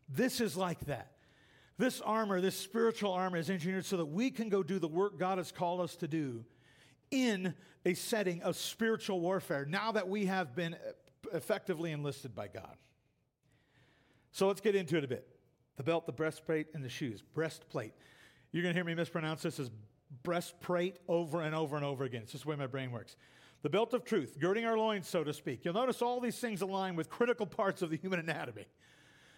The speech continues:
All right, it's a big deal. Not being able to reproduce is a big deal. Humanity requires that or humanity ends. So, yes, we have truth that guards our abilities to, re-, our reproductive systems are guarded by truth. Breastplate of righteousness p-, protects our hearts. Righteousness,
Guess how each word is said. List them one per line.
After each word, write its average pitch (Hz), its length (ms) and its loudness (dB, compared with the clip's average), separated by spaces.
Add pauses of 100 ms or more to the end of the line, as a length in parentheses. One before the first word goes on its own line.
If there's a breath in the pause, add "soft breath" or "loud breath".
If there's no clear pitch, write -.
All 160 60 2
right, 160 40 4
it's 160 120 -2
a 175 40 -2
big 202 180 2
deal. 208 280 4
Not 170 140 2
being 185 120 2
able 196 140 4
to 185 40 4
reproduce 190 420 4
is - 60 -8
a 160 40 0
big 165 180 2
deal. 147 160 0
Humanity 180 360 2
requires 185 500 2
that 180 180 2
or 160 80 2
humanity 156 400 -2
ends. 127 380 -6 (760 soft breath)
So, 165 320 2
yes, 180 360 0
we 180 100 4
have 180 220 0
truth 262 400 0
that 165 160 -2
guards 190 320 2
our 196 120 4
abilities 165 600 2
to, 156 180 0 (420 loud breath)
re-, 202 160 0
our 180 120 4
reproductive 202 640 0
systems 196 400 -2
are 175 80 4
guarded 180 340 2
by 160 140 2
truth. - 560 -6 (640 soft breath)
Breastplate 220 420 2
of 175 100 2
righteousness 190 460 0
p-, - 140 -6
protects 190 380 2
our 185 120 4
hearts. 170 300 0
Righteousness, 185 680 -2